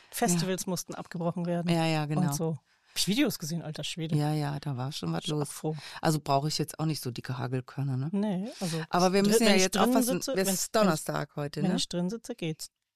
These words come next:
Speaker 2: Wir
Speaker 1: Ist
Speaker 2: nehmen
Speaker 1: Donnerstag
Speaker 2: Donnerstag
Speaker 1: heute.
Speaker 2: schon auf, vor
Speaker 1: Ja.
Speaker 2: Pfingsten, weil wir Pfingsten ja uns nicht treffen. Das heißt, wenn ich jetzt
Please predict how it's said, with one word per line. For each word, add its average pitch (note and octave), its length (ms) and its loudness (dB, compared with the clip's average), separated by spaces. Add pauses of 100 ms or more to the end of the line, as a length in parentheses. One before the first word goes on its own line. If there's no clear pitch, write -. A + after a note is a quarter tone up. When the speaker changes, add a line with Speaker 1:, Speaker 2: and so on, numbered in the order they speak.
(100)
Speaker 2:
Wir F#3+ 120 0
Speaker 1:
Ist F#3 80 2
Speaker 2:
nehmen F#3+ 160 4
Speaker 1:
Donnerstag F#3 320 -2
Speaker 2:
Donnerstag G#3+ 460 2
Speaker 1:
heute. - 80 -8
Speaker 2:
schon G#3 160 -2
auf, G#3 360 -6 (400)
vor F#3+ 200 0
Speaker 1:
Ja. F#3+ 60 0
Speaker 2:
Pfingsten, G3+ 580 0
weil F3 560 0
wir F3 220 -2
Pfingsten F#3+ 420 -4
ja E3+ 180 -2
uns E3 220 -4
nicht F3 200 -4
treffen. A#3+ 320 -6 (680)
Das - 160 -4
heißt, G#3+ 220 2
wenn G#3+ 140 0
ich G3 100 -4
jetzt A3 240 -4